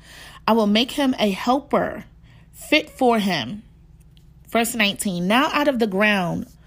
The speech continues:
the Lord God has formed even beasts of the field and every bird of the heavens, and brought them to the man to see what he could call them. And whatever the man called every living creature, that was its name."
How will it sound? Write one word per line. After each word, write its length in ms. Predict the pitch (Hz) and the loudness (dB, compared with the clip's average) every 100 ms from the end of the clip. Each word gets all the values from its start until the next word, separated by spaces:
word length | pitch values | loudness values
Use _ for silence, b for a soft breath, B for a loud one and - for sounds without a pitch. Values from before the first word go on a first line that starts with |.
| b b | b b
the 120 | 214 | 2
Lord 340 | 254 247 247 202 | 4 4 4 4
God 260 | 202 202 | 2 2
has 340 | 196 180 - - | 2 0 -2 -10
formed 680 | - 226 214 175 156 165 - b b b b b b - - | -2 2 2 2 -2 -6 -12 b b b b b b -20 0
even 300 | 269 311 285 | 2 4 2
beasts 400 | 190 240 285 - | 2 2 0 0
of 140 | 220 208 | 0 0
the 80 | |
field 360 | 196 226 226 214 | -2 0 2 2
and 160 | 202 - | -2 0
every 340 | 269 269 285 | 0 0 0
bird 380 | 208 190 226 254 | 0 2 2 2
of 160 | 240 226 | -2 -2
the 100 | 233 | -2
heavens, 540 | 196 165 170 165 170 | 0 -2 -2 -4 -6
and 260 | - 202 175 | -2 -2 2
brought 320 | 202 - - | 0 0 0
them 160 | 240 226 | -2 0
to 100 | 214 | 0
the 140 | 185 | 0
man 500 | 175 180 208 196 170 | 0 0 2 2 -2
to 160 | 170 185 | -4 -4
see 480 | - 220 190 175 b b b b b b | -2 -2 -2 -4 b b b b b b
what 220 | 202 208 214 | -2 -2 0
he 180 | 262 | -2
could 180 | - 208 | 0 -4
call 340 | - 302 320 262 | -2 0 2 0
them. 360 | 185 - 214 - - - - - - b b b b b b - - 254 | -6 -10 -16 -20 -20 -20 -20 -20 -20 b b b b b b -20 -4 2
And 320 | 254 240 214 | 4 4 4
whatever 320 | 220 285 339 | 4 4 4
the 120 | 320 | 2
man 300 | 262 254 262 | 4 2 0
called 480 | - 262 240 240 233 - | 0 2 4 4 2 0
every 260 | 226 240 | 0 2
living 320 | 226 220 208 | 0 0 0
creature, 680 | - 277 262 - 269 269 277 | -4 -6 -4 0 0 0 -4
that 320 | 180 208 - 208 | 0 0 2 0
was 340 | 190 185 - - | 0 0 -4 -6
its 240 | 196 220 | -4 0
name." 420 | 220 220 247 247 | 0 0 -6 -14